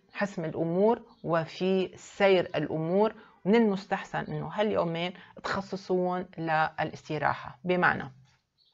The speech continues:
نصيحتي لإلكم تخلصوا، آه، تختموا شهر نيسان أبريل ماكسيموم مساء الأربعاء تسعة وعشرين،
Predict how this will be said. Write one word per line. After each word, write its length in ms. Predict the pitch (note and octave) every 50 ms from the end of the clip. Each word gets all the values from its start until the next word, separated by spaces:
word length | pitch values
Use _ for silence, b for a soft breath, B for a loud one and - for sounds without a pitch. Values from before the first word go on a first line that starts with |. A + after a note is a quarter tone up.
| _ _ _ _ _ _ _ _ B B B B B B B B B B
نصيحتي 520 | F3 F#3 F3+ - - B3+ B3+ - - A#3+ G#3+
لإلكم 480 | - - - G3+ G3+ G3+ A3 A#3 C4
تخلصوا، 840 | A#3+ - G3+ F3+ - - - - A#3+ A#3+ G#3+ - - - D#3 D3 C#3+ - b b b b b b b b b _ _ -
آه، 340 | E3 E3 E3 D#3 D3+ - - _ _ -
تختموا 640 | D4+ D4 - - A#3 G3+ - - - C3 B2+ B2 C3 - - - - - - _ _ -
شهر 460 | - - - A#3+ A#3+ G3+ - - - -
نيسان 460 | D#3+ D#3+ D#3 - - F#3+ F#3+ F#3 -
أبريل 640 | - D#3 D#3+ D#3+ F3 F#3+ G3+ G3+ G#3 G3+ G#3 - - _ _ _ _ _ _ _ _ _ _ _ _ _ _ _ _ -
ماكسيموم 880 | F#3 G#3 A#3+ A#3+ - - - B3 A#3 A#3 A#3 A#3+ B3 B3+ - - _ _ _ _ _ G#3
مساء 360 | G3+ E3+ F3+ F#3+ - - E3+
الأربعاء 420 | - - - - - - C#3 D3 - - - - - _ _ - - - - _ _ _ _ _ -
تسعة 240 | F#3+ - - -
وعشرين، 440 | - - - - - - - - -